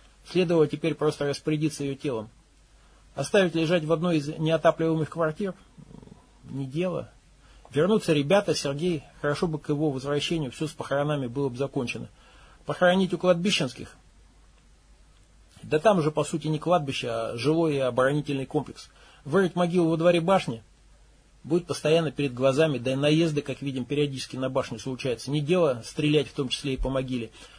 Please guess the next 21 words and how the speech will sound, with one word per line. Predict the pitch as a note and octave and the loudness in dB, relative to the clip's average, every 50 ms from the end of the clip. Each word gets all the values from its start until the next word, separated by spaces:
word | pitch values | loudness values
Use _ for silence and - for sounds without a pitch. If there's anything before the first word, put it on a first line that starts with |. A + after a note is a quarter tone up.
| - - | -12 -6
А | B2 | 0
главное, | D3 F#3+ G3+ G3 F#3+ F3 D#3+ D3+ C3+ - - - - F#2+ G#2+ - - | 4 6 6 6 6 4 2 0 -2 -4 -8 -14 -16 -16 -16 -16 -12
да, | C3+ C#3 F3 F3 D3 A#2 | -4 2 4 4 4 2
то, | - - D#3 D3 | 0 -2 -2 -2
что | - - C#3+ B2+ A#2+ | 0 -2 -4 -6 -6
постоянно | - C#3+ - - D#3+ D3+ C#3 C3 C3 | -8 -8 -4 -2 0 0 0 -2 -4
на | C3 C3+ C#3 | -4 -4 -4
виду, | C#3+ C#3+ C3+ C3 A2 F#2 - - - | -4 -4 -4 -6 -8 -8 -10 -14 -16
это | - A#2+ - C3 | -16 -14 -10 -10
нехорошо. | B2 - - B2+ C3+ C3 - - - - - - - _ _ _ _ _ _ _ _ _ - - - - - - | -10 -8 -6 -6 -6 -6 -8 -12 -14 -16 -16 -16 -20 _ _ _ _ _ _ _ _ _ -20 -20 -20 -18 -4 0
В | G3 | 0
общем, | G#3 - B3+ A3+ | 2 4 4 4
он | G#3+ F#3 | 4 4
принял | - G#3+ A3 G#3 G3 F#3 | 4 4 4 6 4 4
решение | F3+ F3 - - G3+ F#3 D3+ C3 | 4 2 2 2 2 2 0 0
похоронить | - D3 - - E3 D#3+ D#3+ E3 D#3 D3+ D3+ | 0 0 2 2 2 2 2 0 -2 -2 -4
ее | D3 - | -4 -4
в | - | -4
подвале. | - C#3 C#3 C3+ B2 A2+ G#2+ G2 - - _ _ _ _ _ _ _ _ _ _ - - - - _ - _ _ _ _ _ _ - | -4 -4 -2 0 0 -2 -2 -4 -10 -16 _ _ _ _ _ _ _ _ _ _ -20 -20 -20 -20 _ -20 _ _ _ _ _ _ -14
Гена | - D#3 F3 G#3+ G#3 F#3+ E3 | -4 2 4 6 6 6 4
Крот, | - F#3+ A3+ A#3 G#3+ | 6 6 6 6 6